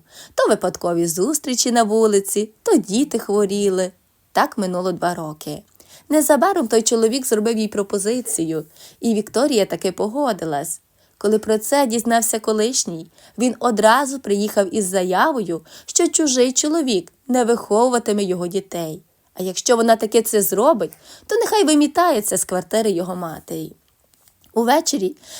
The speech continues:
приїхав той самий лікар і сказав Вікторії збирати речі. Він привіз Вікторію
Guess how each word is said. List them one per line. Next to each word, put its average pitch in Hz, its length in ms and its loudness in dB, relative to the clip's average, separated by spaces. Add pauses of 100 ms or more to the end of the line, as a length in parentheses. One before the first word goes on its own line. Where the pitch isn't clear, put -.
(120)
приїхав 302 380 6
той 277 160 4
самий 240 320 0
лікар 185 460 -4 (220)
і 226 80 0
сказав 247 360 2
Вікторії 226 480 -2
збирати 190 460 -4
речі. 170 560 -6 (220)
Він 220 160 0
привіз 240 420 0
Вікторію 247 640 0